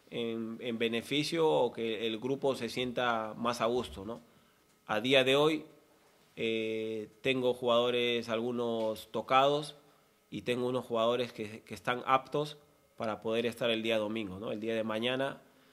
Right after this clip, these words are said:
eh, vamos a ver todavía el último entreno. El día domingo vienen todos, eh,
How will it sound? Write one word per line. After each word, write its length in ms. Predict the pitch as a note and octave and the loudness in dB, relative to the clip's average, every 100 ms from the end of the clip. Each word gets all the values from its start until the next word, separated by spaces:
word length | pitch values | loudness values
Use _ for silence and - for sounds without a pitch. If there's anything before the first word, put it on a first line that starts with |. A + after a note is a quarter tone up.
| _ _ _ _ - | _ _ _ _ -2
eh, 560 | A2 G#2 G#2 G#2 G#2 G#2 | 2 4 2 2 0 0
vamos 300 | A2 A#2 A2 | 0 0 -2
a 60 | |
ver 180 | A2 A2+ | 0 -2
todavía 360 | A2+ G#2+ A2+ A2 | -2 -2 0 -2
el 100 | A2+ | -2
último 300 | A#2 A#2 A2+ | -4 -2 -2
entreno. 520 | A2+ C3+ C3+ C#3+ B2 | 0 2 2 0 -4
El 120 | A2 | -6
día 160 | A2+ A2 | -4 -4
domingo 440 | A2 A#2+ C3 A2+ | -2 -4 -2 -2
vienen 300 | A2+ A2+ G#2+ | -2 -4 -6
todos, 500 | - A#2 A2+ G#2+ - | -2 -2 -2 -4 -6
eh, 880 | A2 G#2 G2+ G2+ G2+ G#2 - - | -8 -6 -6 -8 -10 -10 -14 -16